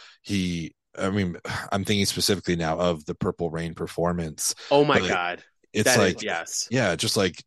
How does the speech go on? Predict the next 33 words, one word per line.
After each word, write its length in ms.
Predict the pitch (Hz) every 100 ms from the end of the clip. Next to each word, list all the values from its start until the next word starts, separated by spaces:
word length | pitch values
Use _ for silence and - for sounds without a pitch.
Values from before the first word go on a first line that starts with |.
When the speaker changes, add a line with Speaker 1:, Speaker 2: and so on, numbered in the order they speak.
| _
Speaker 1:
tugged 260 | - 107 104
at 60 | 117
my 100 | 113
heartstrings. 920 | 101 95 85 - 85 82 85 85 - - - -
We 80 | 90
just 240 | 90 -
had 120 | 101
that 140 | 92 90
scene, 580 | - 95 92 87 85 90 _
you 140 | 95 90
know, 200 | 85 82
with 260 | 85 82
the 180 | - 92
dad. 440 | 85 90 87 85 82
I 80 |
don't 120 | 80 80
know, 260 | 82 80
you 100 | 78
know, 240 | 82 76 76
spoilers 560 | - - 90 85 85 82
or 60 | 90
whatever 360 | 82 85 82
if 100 | 80
people 340 | - 82 80 80
are, 340 | 80 80 -
you 80 | -
know, 60 | 90
this 200 | 85 -
<laughs> 0 |
far 180 | 107 95
into 380 | 120 120 - 117
it, 140 | 104 101
but 240 | 101 90